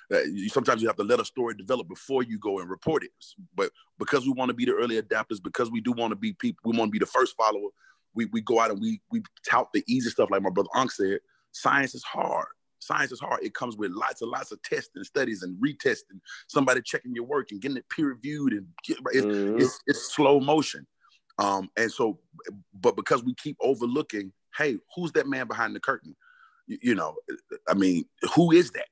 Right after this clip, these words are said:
Speaker 1: right? Where are we getting that information from? If you ever ask people, "Hey, show me where you got that from," all of a sudden they hit you with, "Oh, brother, you gotta look it up yourself." In other words,
Speaker 2: Ah.
Speaker 1: you won't be here to Google search.
Speaker 2: <laughs> Right.
Speaker 1: You see what I'm saying?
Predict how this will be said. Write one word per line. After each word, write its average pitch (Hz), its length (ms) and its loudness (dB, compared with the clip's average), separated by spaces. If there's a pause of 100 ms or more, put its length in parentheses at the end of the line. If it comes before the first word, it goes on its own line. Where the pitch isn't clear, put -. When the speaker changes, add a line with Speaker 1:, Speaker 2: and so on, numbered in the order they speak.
(120)
Speaker 1:
right? 95 220 2
Where 143 220 6
are 156 60 4
we 143 140 -2
getting 123 220 -6
that 117 140 0
information 110 440 -6
from? 101 160 -6
If - 120 -8
you 113 140 -2
ever 135 240 -2
ask 120 180 -6
people, 123 340 -8
"Hey, - 140 -2 (340)
show - 400 0
me 170 160 -8
where 143 180 -2
you 123 160 -8
got 123 280 -4
that 82 160 -12
from," 80 200 -14 (720)
all 123 200 6
of 120 80 4
a 113 40 -2
sudden 110 260 6
they 104 80 8
hit 110 200 2
you 107 60 -2
with, 95 200 0
"Oh, 127 180 2
brother, 120 180 2
you 123 60 -4
gotta 110 180 0
look 131 180 -4
it 117 80 -6
up - 140 -8
yourself." 139 360 -4 (260)
In 123 80 -4
other 139 140 -2
words, 113 200 2
Speaker 2:
Ah. 147 140 6
Speaker 1:
you 139 60 2
won't 95 120 -6
be 98 80 -6
here 101 180 -2
to - 60 0
Google 131 240 -2
search. - 380 -12 (340)
Speaker 2:
<laughs> - 320 -20
Right. 123 300 4
Speaker 1:
You 110 100 -4
see 135 100 2
what 131 60 4
I'm 123 60 -4
saying? 123 160 -4